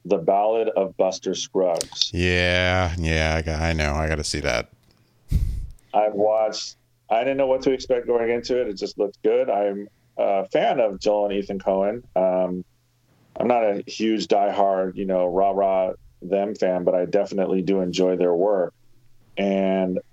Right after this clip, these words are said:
Speaker 1: so far, I am loving what this story is. It's almost like a, a, it was, you know, I didn't realize it was like an anthology film, and I've watched the first two stories, and so far I really, really enjoyed the first two stories, and I can't wait to keep going with it.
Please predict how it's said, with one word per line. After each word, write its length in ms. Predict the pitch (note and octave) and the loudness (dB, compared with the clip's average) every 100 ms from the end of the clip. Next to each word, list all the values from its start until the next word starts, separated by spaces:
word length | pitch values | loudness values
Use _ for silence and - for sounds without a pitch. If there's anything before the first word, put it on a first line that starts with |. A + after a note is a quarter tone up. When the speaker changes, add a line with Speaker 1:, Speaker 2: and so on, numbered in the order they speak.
| _ _ - | _ _ -6
Speaker 1:
so 280 | - - A#2 | -2 0 0
far, 280 | - B2 G#2+ | 2 2 2
I 180 | G2 G#2+ | 0 0
am 220 | G2+ F#2 | -2 -2
loving 600 | F#2 G2 A2+ G2+ F#2 E2+ _ _ _ _ _ _ | 0 0 0 -2 -4 -8 _ _ _ _ _ _
what 260 | F#2+ F#2+ - | -4 -2 -2
this 180 | F#2+ - | -4 -2
story 520 | - F#2 F2 F2 E2 | 0 0 0 -2 -2
is. 440 | G2 F2 F2 - - | 0 0 -4 -12 -6
It's 420 | F#2+ F#2 - - - _ _ _ _ _ _ _ _ - | -4 -4 -6 -16 -18 _ _ _ _ _ _ _ _ -2
almost 300 | G2+ A2 G#2+ | 0 2 2
like 160 | G#2+ G2+ | 2 4
a, 480 | G2+ G2 G2 F#2+ F2+ | 2 2 2 2 0
a, 100 | G#2 | 0
it 40 | |
was, 340 | G2+ G2 F#2+ - | 2 0 -2 -12
you 140 | - G2+ | -6 0
know, 120 | F#2+ | 0
I 120 | F#2 | 2
didn't 140 | G2+ G#2 | 0 2
realize 280 | G#2 G2 | 2 0
it 80 | G2+ | 0
was 140 | G2 F#2 | 0 0
like 160 | F#2 | 0
an 100 | F#2+ | 0
anthology 480 | F#2 F#2 G2 G2 G2+ | 0 2 2 2 0
film, 460 | G2 G#2+ A2 A#2+ B2+ _ | 0 0 0 -4 -12 _
and 240 | G2 G2 F#2+ | -2 2 2
I've 80 | F#2 | 2
watched 340 | G2 F#2+ - | 2 0 -4
the 80 | F2+ | -4
first 300 | - G2 - | 0 -2 -2
two 140 | A2 | -4
stories, 500 | F#2+ G2+ G2+ A2 A2+ | -2 2 2 2 -2
and 160 | - F#2+ | -6 -6
so 200 | - G2 | -4 0
far 200 | G#2 G2+ | 0 2
I 180 | F#2+ F#2+ | 2 0
really, 500 | F#2 F#2 F#2+ G2 G2 | 0 0 0 0 0
really 320 | F#2 F#2+ F#2+ | 0 0 0
enjoyed 380 | F#2 - F#2 F2+ | -4 -2 0 0
the 80 | G2+ | -2
first 240 | F#2 F2 | -2 -2
two 140 | - E2+ | -2 -2
stories, 360 | - F2+ F2 E2+ | 0 0 0 -2
and 80 | F#2 | -2
I 100 | F#2 | 0
can't 220 | F#2+ E2+ | 0 2
wait 200 | F2 - | 0 -2
to 40 | A2 | -4
keep 200 | F#2 - | -2 0
going 260 | F2+ E2+ | 0 0
with 120 | E2+ | 0
it. 120 | E2 | 0